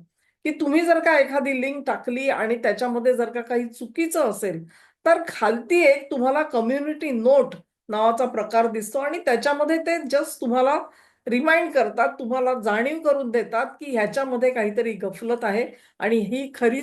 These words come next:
माहिती ही कदाचित ही अशी असू शकते. अशा प्रकारे तुम्हाला जर का त्यांनी एक, अ, विचार करायला प्रवृत्त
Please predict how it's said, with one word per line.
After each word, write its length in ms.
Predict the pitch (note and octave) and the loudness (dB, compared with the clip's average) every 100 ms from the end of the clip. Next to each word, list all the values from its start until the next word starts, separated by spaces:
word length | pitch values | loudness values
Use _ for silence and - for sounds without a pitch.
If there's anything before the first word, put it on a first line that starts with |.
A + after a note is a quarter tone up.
| D4 | -6
माहिती 400 | G#3+ G3+ G3 G#3+ | -4 -2 -2 -2
ही 180 | B3 A#3+ A3+ | -4 -4 -2
कदाचित 480 | G3 A#3 A#3 C4+ A3+ | 2 4 2 0 -8
ही 100 | C4 | -2
अशी 320 | - E3+ - | -2 -2 -4
असू 280 | A#3 E3+ A#3 | -4 -4 -8
शकते. 560 | A3 G3 E3 E3+ D#3+ - - - | -8 -8 -8 -8 -8 -10 -20 -6
अशा 280 | G#3 G3 E4 | -2 2 4
प्रकारे 520 | D#4+ C#4+ A3+ A3+ A#3+ | 4 2 4 6 6
तुम्हाला 440 | C4+ C4 G#3+ B3 C4 | 4 2 -2 0 0
जर 220 | B3 A#3 | 0 -2
का 140 | A3+ | -2
त्यांनी 440 | A3+ A3+ G#3 C#4 - - - _ _ - | -4 -4 -6 -6 -8 -20 -20 _ _ -2
एक, 380 | D4+ D#4+ - | -2 -2 0
अ, 220 | C#4 A#3 A3+ G#3+ G#3+ G#3 G#3 | 2 4 2 0 -6 -4 0
विचार 380 | A3+ G#3+ D#4+ E4+ | 0 4 4 6
करायला 400 | E4+ D4 D4 D#4 | 6 6 6 4
प्रवृत्त 540 | D#4 B3 B3+ C#4 D4 | 4 4 4 0 -2